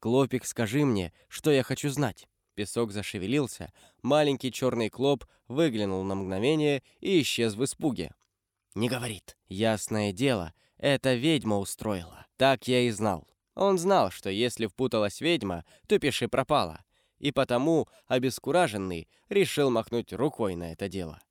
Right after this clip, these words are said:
Но ему пришло в голову, что шарик, который он бросил, ещё пригодится. Он принялся искать его, но не мог найти. Тогда он вернулся к копилке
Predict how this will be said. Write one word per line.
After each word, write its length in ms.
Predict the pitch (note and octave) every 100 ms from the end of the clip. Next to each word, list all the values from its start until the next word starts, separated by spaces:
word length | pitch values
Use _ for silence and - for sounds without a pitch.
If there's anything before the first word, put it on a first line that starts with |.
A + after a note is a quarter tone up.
| _ -
Но 160 | A#2+
ему 180 | B2 B2+
пришло 340 | - A2+ A#2+ A#2
в 60 |
голову, 320 | C3 D3 A2
что 220 | G#2 - A#2
шарик, 360 | A3+ A3 A#2+
который 360 | G#2 - G#2 G2+
он 200 | A2 G2+
бросил, 460 | G#2 F#2 F#2+ F#2 - _
ещё 360 | A#3 A3+ - D#3+
пригодится. 760 | D#3+ F3 G#3+ D#3 G2+ - - - _ -
Он 160 | D#3 D#3
принялся 420 | C#3 C#3 B2+ B2
искать 380 | B2 - F#3+ -
его, 240 | G2 F2 - _ -
но 140 | C3+
не 80 | B2
мог 200 | A#2+ A#2
найти. 460 | D#3+ F3+ F#3+ G2+ - _ _ -
Тогда 340 | A#2+ A#2 C3
он 80 | B2
вернулся 540 | B2+ C3+ C#3 G2+ G#2
к 40 | -
копилке 540 | G2+ E3+ C#3 G#2